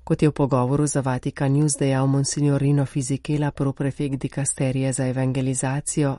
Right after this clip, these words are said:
je imel sveti Frančišek pomembno intuicijo in je želel z uprizoritvijo v Greču ponovno pokazati to, kar je zapisano v evangeliju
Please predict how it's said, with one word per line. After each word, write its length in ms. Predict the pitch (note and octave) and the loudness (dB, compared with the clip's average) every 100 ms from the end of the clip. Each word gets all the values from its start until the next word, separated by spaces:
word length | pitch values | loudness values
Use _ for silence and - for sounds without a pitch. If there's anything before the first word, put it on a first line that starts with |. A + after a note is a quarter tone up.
| - | -4
je 140 | E3 D3 | 2 4
imel 200 | C#3 C#3+ | 4 2
sveti 360 | - D3 - | 0 -2 -2
Frančišek 640 | C#3+ D3 C#3 - F#3 F3 - | -2 0 0 0 -2 -2 -2
pomembno 520 | D#3 D3+ E3+ D#3+ D#3 | 0 4 4 4 2
intuicijo 840 | D3 C#3+ D#3 D#3+ F3 - E3 C#3+ - - | 4 2 0 0 0 2 2 2 -2 -2
in 140 | C#3+ | 0
je 120 | D3 | 2
želel 340 | C3+ C#3 D3+ D#3+ | 0 0 0 2
z 100 | D#3 | 0
uprizoritvijo 800 | - C#3+ C#3+ C#3+ D3+ D#3 D3 C3 | -2 0 2 2 0 0 2 2
v 60 | |
Greču 420 | B2+ D3+ E3 - D#3+ | 2 0 0 -2 0
ponovno 440 | D3 D3+ E3+ E3 | 2 2 4 2
pokazati 680 | - C#3+ C3+ C3 D3 C3 C3+ | 0 -2 0 0 0 -2 -2
to, 200 | - F3 | -2 0
kar 180 | D#3 C#3 | 0 0
je 80 | |
zapisano 600 | C3+ C#3+ - D3 D3+ C3+ - | 0 -4 -4 -2 0 0 0
v 180 | C#3 C3+ | 0 2
evangeliju 760 | B2+ C3 C3 D#3+ D3+ C#3+ C3 | 2 0 0 0 2 0 0